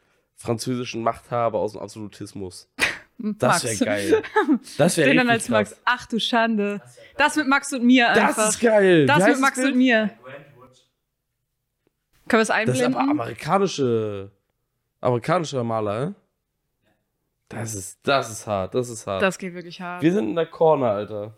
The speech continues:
Speaker 2: Ja,
Speaker 1: Und jetzt
Speaker 2: ich,
Speaker 1: haben
Speaker 2: das
Speaker 1: wir
Speaker 2: ist, es ist wirklich passiert.
Speaker 1: Es sollte
Speaker 2: So.
Speaker 1: eigentlich schon längst passieren.
Speaker 2: Ja, es sollte schon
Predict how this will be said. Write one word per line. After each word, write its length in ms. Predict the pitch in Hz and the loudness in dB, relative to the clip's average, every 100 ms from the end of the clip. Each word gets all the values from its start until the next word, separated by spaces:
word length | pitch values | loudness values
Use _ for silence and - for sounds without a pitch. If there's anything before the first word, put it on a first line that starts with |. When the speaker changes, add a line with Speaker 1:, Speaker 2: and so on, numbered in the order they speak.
| 440 359 | 0 2
Speaker 2:
Ja, 100 | 233 | 4
Speaker 1:
Und 60 | |
jetzt 160 | 175 214 | 4 4
Speaker 2:
ich, 60 | |
Speaker 1:
haben 60 | 240 | 4
Speaker 2:
das 180 | 269 466 | 4 2
Speaker 1:
wir 80 | 320 | -2
Speaker 2:
ist, 60 | 311 285 | -2 -2
es 80 | |
ist 140 | 277 254 | -2 -2
wirklich 280 | 320 330 - | -2 -2 -2
passiert. 440 | 302 302 302 220 | -2 2 2 4
Speaker 1:
Es 100 | 160 | 4
sollte 200 | 208 226 | 4 4
Speaker 2:
So. 40 | |
Speaker 1:
eigentlich 240 | - 180 151 | 4 2 -2
schon 100 | 143 | -2
längst 300 | 180 175 - | 0 0 -2
passieren. 320 | 135 131 139 | -2 0 0
Speaker 2:
Ja, 280 | 220 214 214 | 2 2 -2
es 100 | 196 | -2
sollte 200 | 220 196 | -2 -2
schon 140 | 220 | -8